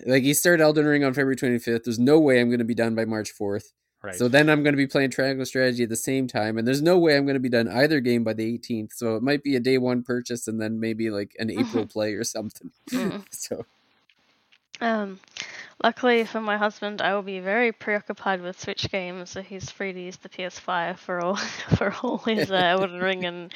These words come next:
Speaker 1: <laughs>
Speaker 3: Stranger of Paradise needs. Um, yeah, 'cause, like, lately it's been like, oh, we d-, we,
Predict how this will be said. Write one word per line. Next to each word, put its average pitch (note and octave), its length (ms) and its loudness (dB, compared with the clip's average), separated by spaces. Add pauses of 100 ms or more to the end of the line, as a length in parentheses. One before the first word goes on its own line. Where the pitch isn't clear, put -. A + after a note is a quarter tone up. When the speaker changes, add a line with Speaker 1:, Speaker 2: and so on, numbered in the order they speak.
(120)
Speaker 1:
<laughs> G#3 160 -12
Speaker 3:
Stranger G3 340 0
of F#3 80 -14
Paradise F#3 460 0
needs. F3+ 580 -8 (680)
Um, E3 500 -2 (960)
yeah, F#3 160 2
'cause, F3+ 180 -12
like, F3+ 200 -2
lately F#3 260 4
it's - 160 -4
been F3+ 160 -6
like, E3 220 -2 (240)
oh, F3+ 240 -2
we E3 140 -4
d-, - 80 -8 (100)
we, - 200 -10